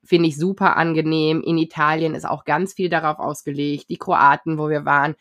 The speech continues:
fand ich auch mega herzlich mit den Kindern. Also ich hab ein bisschen das Gefühl, wenn man Richtung Süden geht, werden die Leute offener. Ich glaube aber, die werden grundsätzlich offener. Ich glaube nicht, dass das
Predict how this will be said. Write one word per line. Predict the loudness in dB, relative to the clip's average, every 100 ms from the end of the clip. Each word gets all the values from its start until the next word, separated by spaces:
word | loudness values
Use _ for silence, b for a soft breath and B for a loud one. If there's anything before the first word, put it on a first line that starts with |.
| b b -6
fand | -2 -2
ich | 0
auch | 0 0
mega | -2 0 2 2 0
herzlich | 0 -2 -2 -8 -6
mit | -6 -6
den | -8
Kindern. | -4 -2 0 -2
Also | -4 -4 -4 -8 -10
ich | -2 0
hab | 0
ein | -2
bisschen | -2 -2
das | -6 -6
Gefühl, | -12 -4 0 2 2 -2
wenn | -2
man | -2
Richtung | -2 -6 -4 -4
Süden | -2 -4 -2 -4 -2
geht, | 0 2 2 -2 _ _ _ _ _ _ _ _ -16
werden | -2 2 4 4 2
die |
Leute | 2 2 2 -2
offener. | -4 -2 -2 0 0 -4 -10 _ _ _ -4
Ich | -4 -2
glaube | 2 4 4 4 2
aber, | 2 0
die | 0
werden | -2 -2 -2
grundsätzlich | -4 -4 -4 -12 -14 -14 -14
offener. | -10 -10 -8
Ich | -12 2
glaube | 4 4 2
nicht, | 0 -2
dass | -6 -4
das | -8 -8